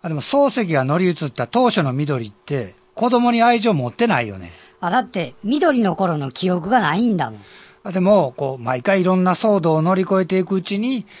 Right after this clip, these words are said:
Speaker 1: 子供たちにも情が湧いていくし、で、曲がりなりになんか家族らしくなっていくやん。
Speaker 2: まあ、ちょっ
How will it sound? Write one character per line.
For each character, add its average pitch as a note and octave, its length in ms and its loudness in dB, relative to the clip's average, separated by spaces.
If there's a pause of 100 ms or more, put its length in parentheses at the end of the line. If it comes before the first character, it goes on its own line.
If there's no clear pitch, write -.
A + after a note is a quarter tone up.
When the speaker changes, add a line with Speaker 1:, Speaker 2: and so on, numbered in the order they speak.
(200)
Speaker 1:
子 G3 140 0
供 E3+ 240 2
た D3+ 120 2
ち C3 100 -8
に C3 80 -4
も A#2+ 120 -6
情 D3 220 -2
が C#3 100 0
湧 D3 180 2
い C#3 60 -6
て C#3+ 140 -4
い C#3 80 -4
く B2+ 120 -6
し、 E3 340 -6 (460)
で、 D#3 100 -4
曲 D#3 160 2
が E3 120 0
り E3 80 -2
な E3 160 0
り F3+ 140 -2
に A#3+ 220 -2 (120)
な E3 180 -2
ん - 20 -4
か F3+ 100 -2
家 G3 140 2
族 G3+ 200 0
ら G3 120 4
し G3 100 -6
く D3+ 80 -4
な A#2 120 -2
っ G#2+ 40 -12
て B2 140 -8
い A#2 80 -8
く E3+ 100 -6
や C#3 100 -4
ん。 - 20 -20 (360)
Speaker 2:
ま F#3 80 -14
あ、 - 20 -12
ち - 160 -6
ょ F#4 80 -2
っ - 40 -8